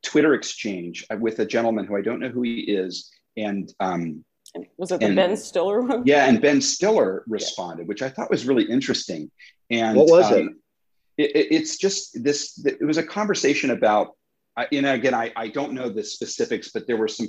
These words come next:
Speaker 1: famous children who were making a movie, uh,
Speaker 2: Yeah.
Speaker 1: Spielberg's kid and somebody else's kid. And,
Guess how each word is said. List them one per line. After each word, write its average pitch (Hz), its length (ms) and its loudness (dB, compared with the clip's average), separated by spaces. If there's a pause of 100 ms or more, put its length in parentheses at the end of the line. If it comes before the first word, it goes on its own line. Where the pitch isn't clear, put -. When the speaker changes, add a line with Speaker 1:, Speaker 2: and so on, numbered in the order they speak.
Speaker 1:
famous 127 540 -2 (320)
children 123 520 2
who 101 140 -2
were 101 360 4
making 107 360 -4
a 95 60 -4
movie, 95 580 -2 (360)
uh, 95 80 2
Speaker 2:
Yeah. 90 60 4
Speaker 1:
Spielberg's 98 840 2
kid 101 460 2
and 82 140 -10
somebody 98 320 -2
else's 98 340 -4
kid. 98 480 0
And, 85 140 -10